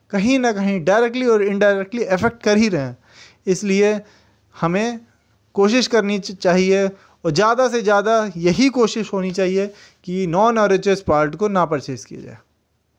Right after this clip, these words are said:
या फिर हमें आरओएचएस पार्ट के लिए ही जाना चाहिए, ये कोशिश रहनी चाहिए। दोस्तों, I hope आपको मेरा ये लेक्चर पसंद हुआ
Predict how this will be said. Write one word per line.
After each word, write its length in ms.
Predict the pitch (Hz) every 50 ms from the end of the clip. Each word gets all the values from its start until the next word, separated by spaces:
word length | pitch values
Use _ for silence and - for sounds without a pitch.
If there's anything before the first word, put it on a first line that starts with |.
| _ _ _ _ _ _ _ _ _ _ _ _ _ _ _ - - - - - _ _ _ _ -
या 160 | 165 170 170
फिर 440 | 170 - 185 185 185 175 190 185 180 185 _ _ _ _ _ -
हमें 380 | 160 156 165 185 226 294 359 - _ _ _ _ _ _ _ _ _
आरओएचएस 380 | 170 170 175 185 180 - 202 185
पार्ट 280 | - - 165 160 160 156
के 140 | - 175
लिए 180 | 165 160 170 165
ही 220 | 156 156 202 269
जाना 260 | 247 233 214 185 175 156
चाहिए, 480 | - 139 131 135 135 147 170 - - _ _ - - - _ _ _
ये 120 | 196 233 240
कोशिश 420 | 233 233 226 214 - 254 214 208
रहनी 240 | 214 190 190 180 180
चाहिए। 360 | 160 147 117 113 127 139 117 - _ _ _ _ _ _ _ _ _ _ _ _ _ - - _ _ _ _ _ -
दोस्तों, 520 | 190 202 202 202 220 240 240 240 233 220 226 _ -
I 120 | 196 208
hope 280 | 208 220 240 247 240 226 -
आपको 280 | 202 208 208 208 247
मेरा 220 | 208 214 220 220 226
ये 200 | 214 214 226 220
लेक्चर 340 | 220 208 202 - 226 220
पसंद 360 | 214 - 196 - 220 220 214 202
हुआ 460 | 196 208 202 202 190 190 190 202